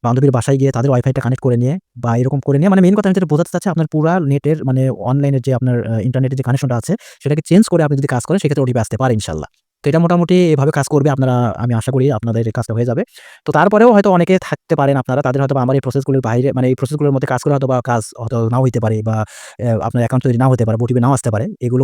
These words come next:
করার পরেও অনেকে এরকম আপনারা মানে ফেল হইতে পারেন। তো তাদের জন্য আসলে আমার এখন কিছু বলার নাই,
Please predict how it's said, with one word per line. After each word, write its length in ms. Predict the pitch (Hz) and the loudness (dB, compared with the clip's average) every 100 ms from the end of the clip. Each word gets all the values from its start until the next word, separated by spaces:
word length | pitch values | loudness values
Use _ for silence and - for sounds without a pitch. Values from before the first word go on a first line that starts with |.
| 131 | 0
করার 160 | 131 135 | -2 0
পরেও 140 | 151 | 2
অনেকে 180 | 160 143 | 2 2
এরকম 200 | 135 131 123 | 0 0 -2
আপনারা 160 | 127 120 _ | -2 -4 _
মানে 120 | 113 - | -6 0
ফেল 160 | 156 160 | 2 4
হইতে 140 | 127 113 | 2 0
পারেন। 200 | 113 226 _ - _ | -2 -4 _ -20 _
তো 80 | 147 135 117 - _ 139 | 0 0 -2 -8 _ 0
তাদের 200 | 151 185 | 0 2
জন্য 200 | 190 196 208 | 2 4 2
আসলে 160 | 156 165 | 0 0
আমার 100 | 151 | 0
এখন 100 | 147 151 | 0 -2
কিছু 100 | 143 | -2
বলার 140 | 135 123 | 0 0
নাই, 140 | 123 | -2